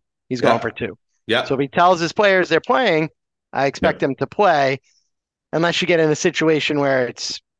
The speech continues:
Speaker 1: thirty-one to ten and going into the fourth, right? So you could,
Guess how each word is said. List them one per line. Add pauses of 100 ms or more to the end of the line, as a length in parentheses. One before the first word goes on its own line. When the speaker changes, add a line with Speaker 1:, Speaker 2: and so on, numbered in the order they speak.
Speaker 1:
thirty-one (380)
to
ten
and (220)
going
into
the
fourth, (100)
right? (280)
So
you
could,